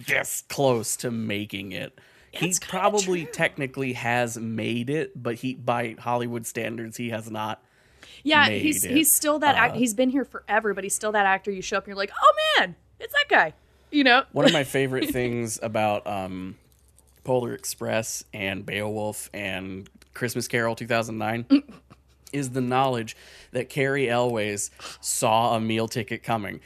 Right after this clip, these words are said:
Speaker 1: He was like, "Oh shit, Robert Zemeckis is gonna make these, these animated movies for the rest of time. All I have to do is be the second banana."
Speaker 2: <laughs>
Speaker 1: So, like, in, uh, Christmas Carol,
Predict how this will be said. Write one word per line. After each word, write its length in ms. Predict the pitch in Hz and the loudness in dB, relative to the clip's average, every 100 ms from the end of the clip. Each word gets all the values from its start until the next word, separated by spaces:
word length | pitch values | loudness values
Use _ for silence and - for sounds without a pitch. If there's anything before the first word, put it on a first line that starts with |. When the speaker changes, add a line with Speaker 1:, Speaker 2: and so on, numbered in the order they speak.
| - | -8
Speaker 1:
He 160 | - | -2
was 160 | 139 131 | 0 2
like, 140 | 120 131 | 2 2
"Oh 180 | 135 120 | 2 2
shit, 420 | - - 127 110 | 0 2 2 4
Robert 320 | 131 170 185 | 4 4 2
Zemeckis 420 | 147 135 131 123 | 0 0 0 -2
is 120 | 117 | -2
gonna 180 | 113 120 | -2 0
make 300 | 113 117 131 | 2 0 0
these, 200 | 127 117 110 - | -2 -2 -6 -6
these 240 | 120 110 | -4 -2
animated 560 | 104 113 123 120 113 107 | -2 0 0 -2 -2 -4
movies 400 | 107 107 101 - | -6 -6 -6 -6
for 80 | |
the 80 | 101 | -6
rest 280 | 98 98 - | -4 -4 -6
of 100 | 98 | -10
time. 320 | - 101 101 - - - - | -6 -4 -4 -10 -20 -14 0
All 240 | 120 143 | 2 4
I 120 | 165 | 4
have 280 | 151 139 131 | 2 0 -2
to 100 | - | -6
do 320 | 120 120 131 - | -4 -2 -2 -2
is 220 | 131 117 | -2 -2
be 240 | 110 120 117 | -4 -6 -4
the 140 | 117 | -4
second 400 | - 113 - 110 | -4 -4 -6 -8
banana." 500 | 107 113 117 110 101 151 | -6 -4 -4 -4 -4 -4
Speaker 2:
<laughs> 120 | 165 | -4
Speaker 1:
So, 180 | - 131 | -2 -2
like, 340 | 120 110 101 - - - - | -2 -4 -8 -14 -16 -10 0
in, 320 | 135 123 120 _ - | 0 0 -4 _ -4
uh, 320 | 113 104 98 | -2 0 -2
Christmas 340 | - 160 131 | -4 -4 -4
Carol, 320 | - 117 98 | -4 -4 -6